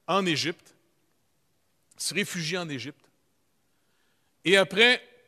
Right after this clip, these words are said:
ils sont revenus quand Hérode est mort pour accomplir une parole qui est dite dans Osée au chapitre onze. «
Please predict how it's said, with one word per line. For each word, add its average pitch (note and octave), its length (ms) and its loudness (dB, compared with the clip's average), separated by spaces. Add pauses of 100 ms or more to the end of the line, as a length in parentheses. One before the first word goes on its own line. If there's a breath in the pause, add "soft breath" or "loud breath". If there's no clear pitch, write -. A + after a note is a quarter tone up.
(480)
ils - 80 -18
sont E3+ 200 -2
revenus D3+ 280 -4
quand D#3 100 -2
Hérode C#3 300 -4
est A#2+ 80 -8
mort E3 320 -12 (540)
pour E3 280 -6
accomplir F#3 840 -8
une C#3 180 -14
parole C3+ 580 -12 (1300)
qui D3+ 120 -12
est C3+ 60 -8
dite D3 160 -10
dans C#3+ 240 -6
Osée C#3 300 -10
au D3+ 60 -14
chapitre C3+ 400 -16
onze. « A#2 460 -20